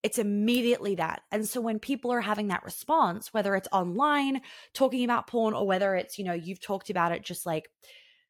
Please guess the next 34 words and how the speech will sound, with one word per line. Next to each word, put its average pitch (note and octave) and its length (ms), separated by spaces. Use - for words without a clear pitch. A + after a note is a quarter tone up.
you A3 100
know, F#3+ 80
in F3+ 140
a - 20
bypassing F3 640
conversation F3 420
of, F3+ 60
like, F3 140
"Oh F3 60
my F3 80
God, D#3+ 140
I D#3+ 80
heard E3+ 300
that, - 100
like, F3 160
Su-, E3+ 240
Su-, - 300
Susie's F3+ 260
husband E3+ 320
watches E3+ 260
porn," E3 280
like, D#3+ 180
blah, F3 140
blah, E3 100
blah. E3 260
Can A3 160
you G#3+ 120
see G#3 380
how A3 240
you're G#3 240
immediately F3+ 800
creating F3 580
sexual F3+ 460
negativity F3+ 800